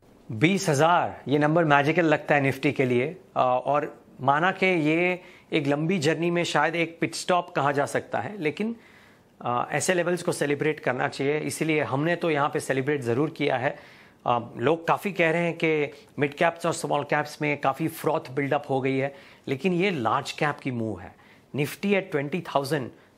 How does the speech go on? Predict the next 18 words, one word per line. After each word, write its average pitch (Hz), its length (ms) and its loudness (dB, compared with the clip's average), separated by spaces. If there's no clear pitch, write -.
जो 139 100 2
Nifty 143 340 0
फिफ्टी 160 320 -4
के 170 100 0
पचास 160 420 0
स्टॉक 143 260 -2
हैं, 147 100 -2
इक्यावन 147 340 0
स्टॉक, 127 200 -4
फिफ्टी 156 340 -4
स्टॉक्स - 380 -2
हैं, 123 140 -8
वो 214 160 4
जो 226 140 0
मूव 165 200 -2
कर 139 180 -4
रहे 117 100 0
हैं, 101 180 -10